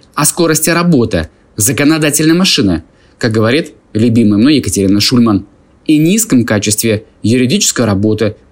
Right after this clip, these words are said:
цитирую Ларису Брычеву, начальника Г П У при администрации президента России. По моему мнению, поправки должны носить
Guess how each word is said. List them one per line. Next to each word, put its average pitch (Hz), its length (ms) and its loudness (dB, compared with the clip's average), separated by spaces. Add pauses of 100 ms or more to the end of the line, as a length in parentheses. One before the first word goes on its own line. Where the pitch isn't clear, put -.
(140)
цитирую 131 400 0
Ларису 120 320 0
Брычеву, 120 520 0 (280)
начальника 113 560 0
Г 98 140 -2
П 120 120 -2
У 190 220 2 (240)
при 143 320 -2 (100)
администрации 120 640 0
президента 101 520 -2
России. 104 520 0 (920)
По 127 80 0
моему 135 320 4
мнению, 107 500 2 (580)
поправки 175 440 -2
должны 131 300 2
носить 123 440 0